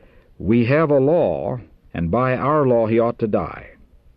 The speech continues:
She saw Pilate give Jesus to the scourging after he had declared, "I find no fault in him."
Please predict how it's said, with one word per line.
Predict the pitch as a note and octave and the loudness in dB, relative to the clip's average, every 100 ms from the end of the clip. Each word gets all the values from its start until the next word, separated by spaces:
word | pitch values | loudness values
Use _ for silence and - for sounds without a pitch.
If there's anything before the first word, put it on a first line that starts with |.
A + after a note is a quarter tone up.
| - - | -20 -20
She | - B2+ | -6 -4
saw | - D#3 C3 | 0 2 2
Pilate | - C#3+ C3 D#2+ - - | -2 -4 -2 -4 -8 -10
give | G2 C3 F#2+ | 0 0 0
Jesus | F#2+ A#2+ G2+ G2+ | -2 -2 -2 -6
to | - G2+ | -6 -4
the | G2 | -4
scourging | - - D3 G#2+ D2 C2+ - | -8 -2 0 0 -2 -12 -8
after | G#2 - | -8 -6
he | F#2+ G#2+ | -4 -2
had | G2+ | -2
declared, | F2+ F2+ A#2 A#2+ A#2 | -4 -8 0 2 2
"I | G2 G#2+ | -2 -4
find | G#2 B2 A#2+ G#2+ G2+ E2 - _ _ | -4 -2 -2 0 -2 -6 -18 _ _
no | - G#2 A#2 | -2 0 0
fault | G2+ - D3 E2+ - | 0 -2 0 -2 -2
in | C3+ A2+ | -2 -2
him." | D#2 G#1+ A#1 | -4 -10 -16